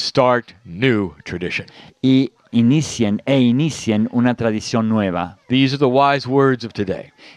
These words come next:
Speaker 2: Estas son las palabras sabias del día de hoy.
Speaker 1: For some of you will be tested in this manner shortly.
Speaker 2: Porque algunos de ustedes serán sometidos a prueba en este mismo sentido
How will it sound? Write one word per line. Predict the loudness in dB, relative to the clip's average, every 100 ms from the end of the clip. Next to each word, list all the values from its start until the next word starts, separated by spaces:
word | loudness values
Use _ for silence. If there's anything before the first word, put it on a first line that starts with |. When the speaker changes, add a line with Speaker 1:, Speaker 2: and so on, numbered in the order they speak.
| _
Speaker 2:
Estas | -2 0 -2
son | -2 -2
las | -2 -2
palabras | 0 0 2 -2 -2
sabias | -2 0 0 -2 -2 -4
del | -4 -2
día | 0 0
de | 0
hoy. | 0 0 -4
Speaker 1:
For | -8
some | -6 -4 0
of | 0
you | 0 0
will | 0
be | -2
tested | -4 -2 -4 -4 -6 -6 -8 -14 _ _
in | -4 -4 -2
this | 0 -2 -2
manner | -6 -6 -6 -8 -10 _
shortly. | -8 -6 -6 -8 -18 -16 -4
Speaker 2:
Porque | -4 0 0
algunos | 2 0 0
de | 0
ustedes | -2 0 2 2
serán | 0 0 0 0
sometidos | 0 0 0 2 2 2 0
a | -2
prueba | 2 2 2 0 -2 -6 -12
en | -2 2
este | 4 2 -2 2
mismo | 2 2 -2
sentido | 0 -2 2 4 6 4